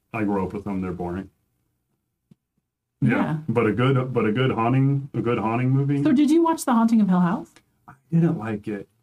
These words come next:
Speaker 1: I did watch it. I just,
Speaker 2: Hmm.
Speaker 1: I think I, I, it, it just felt too long, and it just
Speaker 2: Oh, yeah, you don't like
Speaker 1: it
Speaker 2: long things.
Speaker 1: meandered.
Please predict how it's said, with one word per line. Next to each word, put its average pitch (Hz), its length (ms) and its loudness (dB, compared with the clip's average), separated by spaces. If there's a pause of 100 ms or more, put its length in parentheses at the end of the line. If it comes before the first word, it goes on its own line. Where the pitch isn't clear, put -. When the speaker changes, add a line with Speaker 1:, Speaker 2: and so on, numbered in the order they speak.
(160)
Speaker 1:
I 123 100 0
did 135 180 2
watch 117 320 0
it. 135 240 -2 (180)
I 110 80 -4
just, 113 260 -6 (600)
Speaker 2:
Hmm. 175 140 0 (340)
Speaker 1:
I 131 100 -4
think 147 200 2
I, 113 220 -2
I, 135 60 -4 (100)
it, 131 160 -8 (260)
it 143 100 0
just 135 180 0
felt 139 200 -2
too 127 200 0
long, 110 500 -2
and 104 100 -4
it 104 80 -6
just 104 380 -10 (180)
Speaker 2:
Oh, 175 80 -2
yeah, 165 140 -2
you 160 120 -4
don't 156 120 -8
like - 140 -6
Speaker 1:
it 123 120 0
Speaker 2:
long 120 100 2
things. 107 220 2
Speaker 1:
meandered. 107 720 0